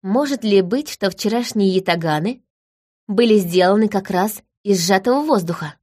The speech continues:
И, кстати, скорость тоже играет роль. Вода вроде податливая,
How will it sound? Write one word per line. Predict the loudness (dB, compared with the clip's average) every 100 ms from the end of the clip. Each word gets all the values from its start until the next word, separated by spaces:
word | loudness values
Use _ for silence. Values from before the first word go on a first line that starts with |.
| -10
И, | -8
кстати, | -2 -2 -2 -8 -14 _ _
скорость | -20 -2 0 2 0 -2
тоже | 0 0 0
играет | 0 0 2
роль. | 2 0 -2 _ -4
Вода | 0 0 0 2
вроде | 2 0 0
податливая, | 0 2 0 0 -2 -2